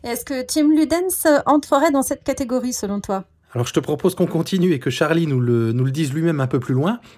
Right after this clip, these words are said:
Speaker 2: En tout cas, Isabelle Quentin a étudié des collectifs qu'elle classe dans cette typologie de ruche, comme les Clionautes ou encore le groupe Césamate.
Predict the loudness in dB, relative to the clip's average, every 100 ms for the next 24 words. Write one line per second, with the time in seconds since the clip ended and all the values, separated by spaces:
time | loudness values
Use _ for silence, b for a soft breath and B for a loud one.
0 | -8 -4 -2 2 2 2 0 -2 -2 0
1 | 0 0 0 0 0 0 -2 -4 -6 -2
2 | -4 0 0 0 -2 -4 -6 -2 0 0
3 | -2 -2 0 -2 -2 -2 0 0 -2 -2
4 | 0 0 2 0 -2 -4 0 0 0 -2
5 | -4 -2 0 0 0 -4 -8